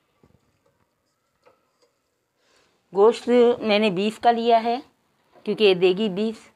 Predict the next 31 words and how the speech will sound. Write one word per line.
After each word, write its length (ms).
पुलाव 280
बना 240
रही 240
हूँ। 160
तो 300
इसमें 280
सबसे 340
पहले 280
मैं 160
डाल 240
दूँगी 340
ये 140
लहसुन, 520
जो 140
कि 140
मैंने 340
इतना 400
लिया 260
है। 180
आप 180
देख 280
लें 160
कि 60
अगर 180
ये 120
पीसें 360
हम 260
तो 120
तीन 300
टेबल 320
स्पून 360